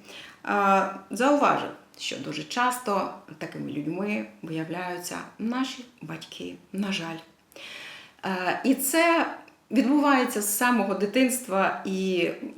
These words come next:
по дорослий вік людини. І це є результатом дитячої травми, яку надали вам емоційно незрілі батьки. Якщо ви хочете пропрацювати цю травму, приходьте до мене на онлайн-групову терапію, яка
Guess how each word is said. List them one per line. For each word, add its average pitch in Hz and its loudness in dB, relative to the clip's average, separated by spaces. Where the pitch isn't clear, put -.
по 294 4
дорослий 240 6
вік 240 0
людини. 190 2
І - -12
це 254 -4
є 180 -2
результатом 165 -4
дитячої 165 -8
травми, 175 2
яку 165 -4
надали 190 2
вам 180 0
емоційно 226 0
незрілі 165 -4
батьки. - -6
Якщо 202 4
ви 247 2
хочете 233 2
пропрацювати 190 -2
цю - -8
травму, - -8
приходьте 302 -2
до 196 -4
мене 214 -2
на 233 0
онлайн-групову 170 0
терапію, 170 0
яка 226 -2